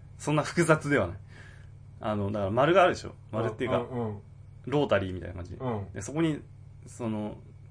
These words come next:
Speaker 1: それに入るための道路がファーって出てて。
Speaker 2: あ、伸びてるやつね。
Speaker 1: うん。
Speaker 2: あ、はいはいはい。
Speaker 1: で、その、あの、曲がりたいときは一回回って曲がってね、みたいなやつ。
Speaker 2: あ、このUターンはダメってことね。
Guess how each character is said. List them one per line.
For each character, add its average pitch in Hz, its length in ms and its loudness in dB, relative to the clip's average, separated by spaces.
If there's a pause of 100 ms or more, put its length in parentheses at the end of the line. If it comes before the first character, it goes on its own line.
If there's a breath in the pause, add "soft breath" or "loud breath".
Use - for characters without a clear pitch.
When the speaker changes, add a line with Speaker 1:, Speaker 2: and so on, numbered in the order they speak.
(280)
Speaker 1:
そ - 140 -4
れ 156 80 4
に 156 80 2
入 151 260 6
る 151 80 0
た 147 100 2
め 151 100 2
の 127 80 0
道 110 180 2
路 90 60 0
が 82 80 -6
フ 101 120 -4
ァ 98 60 2
ー 98 40 -2
っ 98 40 -12
て 92 100 -6
出 95 100 -6
て 90 120 -6
て。 - 240 -10 (100)
Speaker 2:
あ、 143 220 6
伸 170 240 6
び 220 120 4
て 123 80 0
る 110 60 0
や 101 80 -2
つ 90 80 -12
ね。 123 240 -4
Speaker 1:
う - 40 -6
ん。 90 220 -6
Speaker 2:
あ、 135 160 6
は 143 160 6
い 117 60 0
は 107 80 0
い 95 40 -6
は 101 120 -6
い。 90 60 -10 (100)
Speaker 1:
で、 104 120 -6
そ 107 120 -8
の、 98 160 -6 (340)
あ 101 120 -4
の、 92 160 -4
曲 117 180 2
が 151 80 8
り 165 80 0
た 175 80 2
い - 20 0
と 170 100 -2
き 113 40 -2
は 92 40 0
一 101 80 -4
回 110 160 0
回 104 100 2 (100)
っ 117 40 -8
て - 220 -6
曲 113 180 0
が 107 80 -8
っ - 40 -18
て 113 100 -8
ね、 90 120 -6
み 87 120 -10
た 92 80 -10
い - 20 -8
な - 80 -12
や - 60 -16
つ。 - 80 -20 (920 soft breath)
Speaker 2:
あ、 226 200 0 (220 loud breath)
こ 226 120 6
の - 60 0
U 302 260 8
タ 349 100 12
ー 294 60 10
ン 185 40 6
は 139 60 4
ダ 131 80 2
メ - 80 0
っ - 20 -4
て 113 80 -6
こ 92 80 -8
と 85 120 -12
ね。 85 60 -14